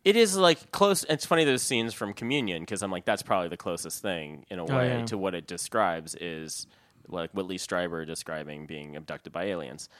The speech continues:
Speaker 1: So if you're not familiar with The Nightmare, it is ostensibly an interview with, like, eight people that have
Speaker 2: Mm-hmm.
Speaker 1: sleep paralysis.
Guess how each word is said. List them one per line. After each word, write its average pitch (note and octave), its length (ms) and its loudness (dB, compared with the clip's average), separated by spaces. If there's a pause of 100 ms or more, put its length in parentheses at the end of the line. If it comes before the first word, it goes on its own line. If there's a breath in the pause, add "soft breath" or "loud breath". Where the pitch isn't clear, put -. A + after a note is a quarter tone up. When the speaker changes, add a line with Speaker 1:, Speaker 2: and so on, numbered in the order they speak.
(200 soft breath)
Speaker 1:
So A#2+ 220 6
if A2+ 140 2
you're B2+ 100 4
not C3+ 200 8
familiar A2+ 420 4
with G2 340 2
The G2+ 220 -4
Nightmare, G2 720 2
it G2 260 0
is F#2 400 -2 (200 soft breath)
ostensibly A#2 920 4
an G2 80 0
interview G#2+ 300 0
with, F#2+ 120 -2
like, F2+ 220 -4
eight G#2 220 -4
people F#2 340 -4
that E2+ 160 -4
have D#2+ 360 -6
Speaker 2:
Mm-hmm. B2+ 360 -4
Speaker 1:
sleep C3+ 400 -2
paralysis. D#2 840 -2